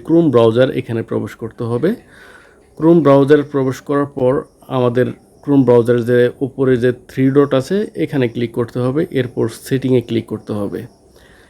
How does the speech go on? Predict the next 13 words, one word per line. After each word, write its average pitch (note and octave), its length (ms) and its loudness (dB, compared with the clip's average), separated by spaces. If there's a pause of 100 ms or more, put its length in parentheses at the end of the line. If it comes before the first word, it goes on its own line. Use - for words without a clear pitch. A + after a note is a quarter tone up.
(360)
এরপর E3 340 0
আমরা C3+ 360 2
নিচের C#3+ 360 2
দিকে C3 200 2
যাব, B2+ 340 2 (1200)
নিচের C#3+ 380 2
দিকে D3 300 2 (480)
সাইট D3+ 360 -2
সেটিং D3 320 0
নামে A#2+ 220 4
একটা A2 200 -2
অপশন B2 240 -4
আছে, G3+ 280 -2